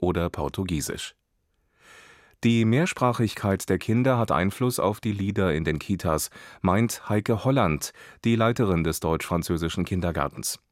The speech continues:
Sie erzählt, viele Kinder aus Familien mit Migrationshintergrund bringen ihre orientalisch geprägte Musik mit. Außerdem singen die Kinder gerne Lieder nach, die sie aus Radio und Fernsehen kennen. Und diese Lieder sind häufig auf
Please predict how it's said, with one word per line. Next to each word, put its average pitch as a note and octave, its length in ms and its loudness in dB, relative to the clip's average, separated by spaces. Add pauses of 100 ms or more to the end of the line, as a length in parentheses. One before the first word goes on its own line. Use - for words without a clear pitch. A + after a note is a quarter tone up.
(120)
Sie G#2+ 180 0
erzählt, A#2+ 440 2 (500)
viele D3+ 220 2
Kinder C#3+ 420 4
aus F#2+ 160 0
Familien A2 520 2
mit F#2+ 120 0
Migrationshintergrund F#2+ 1120 0 (300)
bringen G#2 260 4
ihre G2 380 2
orientalisch G2 760 0
geprägte F#2+ 500 -2
Musik F2+ 480 0
mit. - 300 0 (320)
Außerdem E2+ 520 0 (240)
singen B2+ 280 2
die A2+ 80 0
Kinder G2 400 2
gerne F#2 340 0
Lieder F#2 380 0
nach, A2+ 380 0 (340)
die F2+ 140 0
sie E2 160 -2
aus D2 200 -4
Radio E2 460 0
und F#2+ 160 -2
Fernsehen E2 420 -2
kennen. D#2 320 -4 (480)
Und E2 160 -4
diese F#2+ 200 0
Lieder E2 280 0
sind F#2+ 240 -2
häufig D#2 520 -2
auf C#3 200 -6